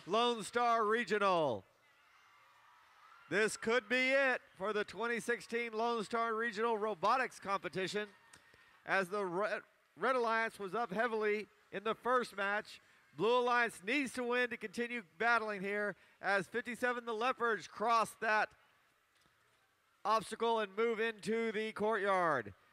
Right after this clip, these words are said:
Fifty-four thirty-one is joined on fifty-four thirty-one. That is Titan Robotics out of Plano for the Blue Alliance with a good shot and a make.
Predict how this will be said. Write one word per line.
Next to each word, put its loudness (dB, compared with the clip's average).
Fifty-four -2
thirty-one 2
is -2
joined 0
on -2
fifty-four -4
thirty-one. 0
That 0
is 0
Titan 0
Robotics 2
out 4
of 0
Plano 0
for -4
the -2
Blue 2
Alliance 0
with -2
a 0
good 0
shot 2
and 0
a -2
make. 0